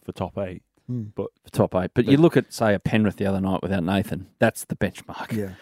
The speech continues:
Speaker 3: A performance like that, away from
Speaker 1: Ju-
Speaker 3: home, big crowd.
Speaker 1: Just w-, w-, what, what impresses me most about Penrith, and,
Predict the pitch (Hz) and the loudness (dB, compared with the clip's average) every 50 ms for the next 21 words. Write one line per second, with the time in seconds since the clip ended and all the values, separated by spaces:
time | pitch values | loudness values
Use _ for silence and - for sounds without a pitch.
0 | - - _ _ _ _ - 110 - 120 - - 143 143 127 127 117 - 117 104 | -20 -20 _ _ _ _ -8 -6 -4 -6 0 2 4 4 4 2 2 2 2 2
1 | 95 - 98 95 - - 101 104 113 117 113 - - 160 - - 98 95 92 95 | 2 0 -2 -2 -2 0 2 4 4 6 4 4 2 0 0 0 0 -2 -2 0
2 | - 123 110 - - - 101 95 95 92 92 - - - - - - 160 - - | 0 0 0 0 0 0 0 0 0 -2 -4 -8 -14 -20 -6 -2 -2 -2 -2 -4
3 | _ _ 175 165 165 160 156 - _ _ _ _ _ 196 151 135 139 147 135 139 | _ _ -18 -14 -14 -14 -16 -16 _ _ _ _ _ -10 -8 -8 -6 2 4 4
4 | 160 202 131 123 120 127 120 110 - 120 110 - 110 101 92 101 107 98 95 95 | 4 4 4 4 4 4 4 2 0 0 0 0 -2 -6 -2 -2 0 0 0 -2
5 | - - 110 104 101 95 - - 98 92 - - - 98 92 95 98 95 90 - | -4 -4 0 0 0 2 2 2 0 0 0 -2 -4 -4 -2 -2 -2 -4 -4 -6
6 | - _ - 101 98 95 92 92 | -12 _ -4 -4 -2 -2 -4 -6